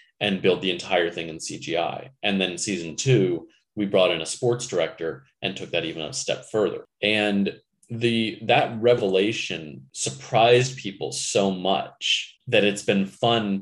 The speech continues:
to hear people respond to it, because, like I said on that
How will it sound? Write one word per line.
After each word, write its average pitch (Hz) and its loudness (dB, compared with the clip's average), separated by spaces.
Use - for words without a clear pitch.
to 90 -2
hear 110 2
people 98 -6
respond 123 0
to 85 -2
it, 69 -6
because, 87 -2
like 110 2
I 104 4
said 101 0
on 92 -4
that 107 -2